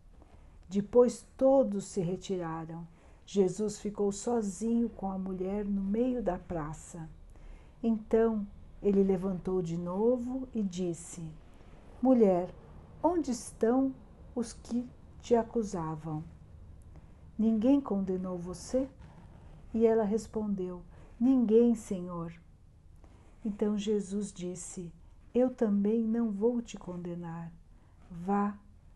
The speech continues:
e não volte a pecar." Com este ensinamento, "Aquele que estiver sem pecado, atire a primeira pedra", Jesus faz do perdão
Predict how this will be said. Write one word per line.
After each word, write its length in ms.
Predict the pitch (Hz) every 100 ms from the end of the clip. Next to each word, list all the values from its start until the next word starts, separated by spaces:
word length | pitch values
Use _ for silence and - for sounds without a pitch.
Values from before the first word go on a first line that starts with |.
| - - -
e 80 |
não 220 | 226 240 220
volte 500 | 175 190 190 - 202
a 60 |
pecar." 460 | - 220 - 156 147 - - - - - 104 160 175 - - - - - - - - - - - - - - - -
Com 220 | - 269 294
este 280 | 294 -
ensinamento, 1000 | 185 - 175 156 160 175 180 165 - 170 -
"Aquele 560 | - 202 - 285 302 233
que 160 | 220
estiver 500 | 196 - 180 170 180
sem 300 | 175 - 208
pecado, 640 | 202 180 180 170 170 180 180
atire 580 | 175 - - 262 220
a 60 | 175
primeira 500 | 175 180 175 170 175 -
pedra", 520 | 196 190 175 170 170 - - - - - -
Jesus 880 | 196 226 226 196 208 247 233 - - -
faz 300 | - 226 226
do 120 | 220
perdão 800 | - 190 180 165 - 190 208 196